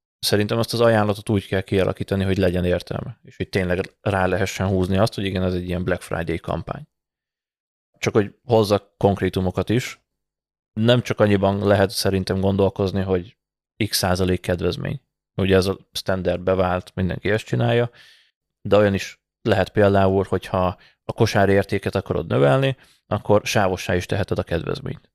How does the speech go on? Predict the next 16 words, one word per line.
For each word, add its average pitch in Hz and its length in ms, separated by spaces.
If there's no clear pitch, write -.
Tök - 180
jó 90 100
dolog, 139 240
ha 127 100
ennyit 104 220
költ, 92 220
akkor - 200
ennyi 175 140
százalék, 135 460
ha - 80
többet 117 320
költ, 107 180
akkor 98 200
több - 180
százalék 87 440
kedvezmény. - 560